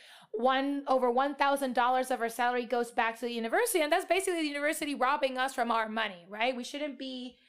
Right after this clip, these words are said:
we should get, uh, paid to do our work instead of paying to work. Um,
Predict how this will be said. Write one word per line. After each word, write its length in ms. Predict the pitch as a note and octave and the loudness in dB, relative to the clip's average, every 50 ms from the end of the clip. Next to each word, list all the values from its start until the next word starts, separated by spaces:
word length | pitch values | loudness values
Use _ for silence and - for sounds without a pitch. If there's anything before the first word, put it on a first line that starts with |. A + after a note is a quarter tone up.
| _ _ _ | _ _ _
we 120 | - C4 | -8 -8
should 200 | C4 - D#4+ D4 | -4 -4 -4 -2
get, 280 | - D4 C#4+ C#4 C4+ C#4 - - | 0 0 0 0 -2 -2 -2 -2
uh, 140 | A#3+ A#3 | -2 -2
paid 280 | A#3 - - C#4 C#4 C#4 | -2 -2 -2 -2 -2 -2
to 60 | C#4+ | -6
do 160 | - C4 B3 | -6 -2 0
our 180 | B3 A3+ A3 A3 | 2 2 2 2
work 240 | A3 A#3 C4+ C#4+ - | 2 0 0 0 0
instead 240 | C4+ B3 - B3+ A#3 | -4 -4 -2 -4 -4
of 160 | A#3 A3+ - | -4 -6 -4
paying 320 | - A#3+ A3+ A3 G#3+ G#3+ G#3+ | -4 -4 -4 -4 -4 -8 -12
to 80 | - A3+ | -14 -18
work. 300 | G3+ A3 - - - _ - _ _ _ _ _ _ _ _ _ | -16 -16 -16 -16 -18 _ -20 _ _ _ _ _ _ _ _ _
Um, 680 | - A#3 A#3 A#3 A3+ A3+ A3+ A3+ A3+ A3+ A3 A3+ A3+ A3+ | -6 -4 -2 -2 -2 -2 -2 -4 -4 -6 -8 -10 -12 -14